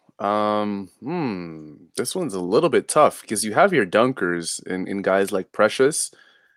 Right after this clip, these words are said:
but this could be more of a volume thing. So this, this makes it a little bit more tough with the guys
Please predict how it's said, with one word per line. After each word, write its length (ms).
but 120
this 140
could 160
be 120
more 200
of 120
a 80
volume 600
thing. 440
So 200
this, 320
this 180
makes 220
it 60
a 40
little 180
bit 100
more 180
tough 300
with 100
the 80
guys 400